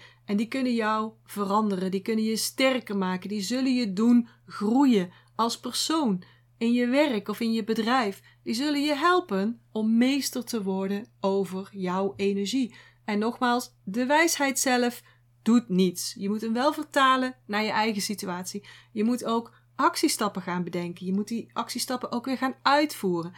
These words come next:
En je moet ze herhalen totdat je ook daar weer meester in bent. Want anders dan blijven ze gewoon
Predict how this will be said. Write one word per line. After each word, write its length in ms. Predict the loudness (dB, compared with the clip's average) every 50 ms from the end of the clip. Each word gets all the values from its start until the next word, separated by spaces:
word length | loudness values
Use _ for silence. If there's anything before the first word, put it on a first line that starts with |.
| -20 -20 -20 _ -10
En 120 | -6 -4
je 100 | -2 0
moet 180 | 0 0 -2 -2
ze 80 | -4
herhalen 840 | -2 -2 -2 -2 -2 -2 -2 0 2 2 2 2 4 4 2 2 0 -2 _ _ _ _ _
totdat 340 | -8 -4 -2 -2 -2 -2
je 140 | -2 -6 -4
ook 200 | -4 -6 -4 -4
daar 240 | -2 -2 0 0 0
weer 180 | -2 -2 -2 0
meester 380 | 0 0 -2 -4 -6 -8 -10 -8
in 180 | -8 -8 -6
bent. 300 | -8 -8 -10 -10 -12 -12 -18 -20 -20 -20 _ _ _ _ _ _ _
Want 180 | -6 -6 -4 -2
anders 320 | -2 -2 0 -2 -2 -2
dan 140 | 0 0 2
blijven 340 | 2 4 2 2 2 0 -2
ze 120 | -2 -2
gewoon 440 | -2 -2 -2 0 0 0 -2 -2